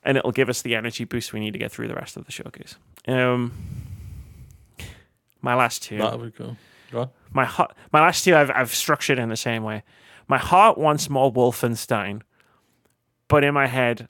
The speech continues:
Speaker 1: I know that it's gonna be Indiana Jones, which is a reference to Machine Games. <laughs> Like, they're making an Indiana Jones game. I wanna see more Wolfenstein, but I'm gonna see
Speaker 2: Yeah,
Speaker 1: Indiana
Speaker 2: I know.
Speaker 1: Jones.
Speaker 2: I completely forgot about that.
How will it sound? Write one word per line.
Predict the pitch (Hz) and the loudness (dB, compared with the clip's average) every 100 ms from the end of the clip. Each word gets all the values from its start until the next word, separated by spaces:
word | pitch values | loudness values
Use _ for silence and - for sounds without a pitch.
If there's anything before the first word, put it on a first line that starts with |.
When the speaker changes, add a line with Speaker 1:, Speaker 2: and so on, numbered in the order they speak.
| _ - | _ -6
Speaker 1:
I | 113 | -4
know | 110 107 | -2 -2
that | 110 | -2
it's | 85 87 - | -4 -8 -10
gonna | 110 104 | -8 -8
be | 104 101 | -8 -8
Indiana | 104 107 104 101 | -8 -6 -6 -8
Jones, | 104 101 104 - - - _ - | -8 -8 -8 -10 -14 -18 _ -10
which | 131 - | -8 -6
is | 117 110 | -8 -6
a | 107 | -6
reference | 104 - 107 - | -6 -6 -12 -10
to | 120 | -10
Machine | 107 - 113 113 | -10 -6 -6 -6
Games. | 104 113 - - - _ _ - | -6 -4 -2 -4 -6 _ _ -8
<laughs> | 233 - - 294 - 277 - - - _ _ - - - - - | -6 -4 -2 -4 -2 -6 -6 -10 -12 _ _ -20 -20 -20 -20 -8
Like, | 120 117 113 - | -6 -6 -6 -2
they're | 127 | 2
making | 135 143 143 | 2 0 0
an | 135 | 2
Indiana | 131 127 127 | 2 2 2
Jones | 120 120 117 113 | 0 0 0 -2
game. | 117 113 - - | -4 -4 -2 0
I | 226 | 2
wanna | 143 | 2
see | - 117 | 0 -2
more | 110 107 107 | 0 0 -2
Wolfenstein, | - 113 - 107 107 - | -4 -8 -4 -4 -4 -6
but | 110 104 | -6 -4
I'm | |
gonna | 104 87 | -6 -6
see | 127 117 | -4 -2
Speaker 2:
Yeah, | |
Speaker 1:
Indiana | 113 104 110 | -4 -4 -4
Speaker 2:
I | |
know. | 104 | -4
Speaker 1:
Jones. | 104 101 107 - | -4 -6 -8 -6
Speaker 2:
I | |
completely | 127 - 131 135 | -6 -4 -6 -6
forgot | 110 117 107 110 135 | -8 -8 -4 -2 -2
about | 117 127 123 - | -2 -2 -2 -4
that. | 110 117 120 113 | -4 -2 -4 -6